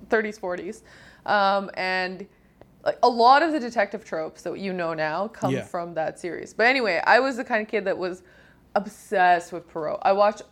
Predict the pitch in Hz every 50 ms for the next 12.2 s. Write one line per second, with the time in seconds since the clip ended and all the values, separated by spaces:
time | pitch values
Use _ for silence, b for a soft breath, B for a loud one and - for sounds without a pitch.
0 | _ - 175 175 175 190 196 214 214 214 220 240 254 269 285 302 302 b b b
1 | b b b b b _ - 202 202 208 208 208 196 190 190 190 196 208 214 202
2 | 233 240 202 202 196 208 - - - 196 180 185 185 - 233 202 202 220 220 -
3 | 214 208 220 233 233 - 226 226 - 233 233 233 254 254 254 247 226 214 220 233
4 | 233 - 233 226 196 208 196 214 233 254 285 - - 123 120 120 120 120 165 233
5 | 233 240 254 247 - - 254 254 285 320 311 254 220 226 190 185 190 185 170 160
6 | 165 - - - 208 247 233 233 214 208 180 165 151 - - - - - - -
7 | 82 82 - - _ - 220 208 202 254 254 254 - - - - - - 294 294
8 | 247 233 233 233 233 240 240 240 247 170 156 139 143 147 143 143 147 139 139 135
9 | 131 127 - - - 143 139 123 123 - _ _ _ - 147 135 - 139 127 127
10 | 127 127 127 123 - - 139 131 127 277 302 320 330 - 311 320 - - - -
11 | 285 269 359 311 302 311 339 311 311 302 285 311 285 277 269 285 277 - 311 285
12 | 277 269 262